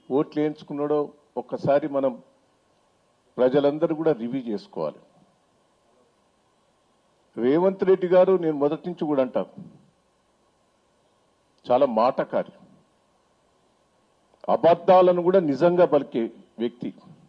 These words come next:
నిజాలను అబద్ధాలుగా పలికే వ్యక్తి అని. చాలా బ్రోకర్ మాటలు మాట్లాడతాడు.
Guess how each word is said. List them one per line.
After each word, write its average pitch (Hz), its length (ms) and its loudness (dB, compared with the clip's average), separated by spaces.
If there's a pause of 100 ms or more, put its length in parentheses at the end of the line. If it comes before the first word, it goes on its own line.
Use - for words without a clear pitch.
(840)
నిజాలను 185 640 4
అబద్ధాలుగా 185 680 4
పలికే 165 520 -2 (240)
వ్యక్తి 120 320 -6
అని. 95 160 -6 (3000)
చాలా 190 360 2
బ్రోకర్ 170 440 0
మాటలు 151 300 -2
మాట్లాడతాడు. 135 640 -8